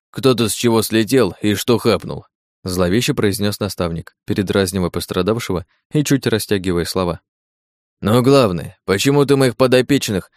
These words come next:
решил к праотцам отправить? Из чего решил, что это сойдет тебе с рук? Все проясним, все.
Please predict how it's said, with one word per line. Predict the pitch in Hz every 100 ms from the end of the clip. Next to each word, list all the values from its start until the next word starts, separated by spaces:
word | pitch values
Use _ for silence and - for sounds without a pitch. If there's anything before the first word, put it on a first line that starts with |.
| _
решил | - 104 113 135 123
к | -
праотцам | 123 123 120 135 107
отправить? | 92 - 107 82 80 - _
Из | - -
чего | 113 113
решил, | 107 107 131
что | 113 117
это | 110 110
сойдет | 98 107 113
тебе | 107 107 110
с | 131
рук? | 113 80 _ _ _ _ _
Все | - 110 120
проясним, | 120 123 117 113 120 92 - 101
все. | - 113 80